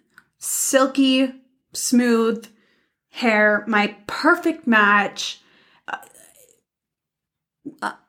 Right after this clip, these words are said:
I'm sorry? What, what was that first wig? What, what was that? What, what were we doing with that? So I ask her, I'm like,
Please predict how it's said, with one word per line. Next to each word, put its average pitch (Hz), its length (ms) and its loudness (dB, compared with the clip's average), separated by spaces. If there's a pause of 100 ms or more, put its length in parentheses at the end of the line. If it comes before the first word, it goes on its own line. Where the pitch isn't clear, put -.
(100)
I'm 294 120 4
sorry? 330 280 2 (200)
What, 330 400 -2 (120)
what 381 180 0
was 427 120 0
that 403 140 2
first - 260 -4
wig? 220 260 -6 (140)
What, - 300 -2
what 330 140 2
was 349 120 0
that? 226 240 2 (120)
What, - 360 -2
what 311 120 2
were 294 140 2
we 277 100 4
doing 220 160 0
with 208 120 -6
that? 185 260 0 (300)
So - 140 2
I 240 40 4
ask 240 400 0
her, 208 240 2
I'm 226 160 0
like, 202 380 0